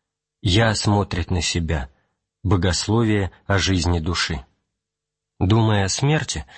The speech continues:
мы чаще всего представляем себе умирание как какой-то короткий момент,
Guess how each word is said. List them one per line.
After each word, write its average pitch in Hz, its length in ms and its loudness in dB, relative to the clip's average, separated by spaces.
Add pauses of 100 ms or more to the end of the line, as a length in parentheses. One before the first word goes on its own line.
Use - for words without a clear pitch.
(120)
мы 110 200 2
чаще 135 380 -2
всего 113 400 0
представляем 98 760 0
себе 95 320 -2
умирание 107 640 0
как 107 200 -4
какой-то 107 460 0
короткий 110 560 0
момент, 101 580 0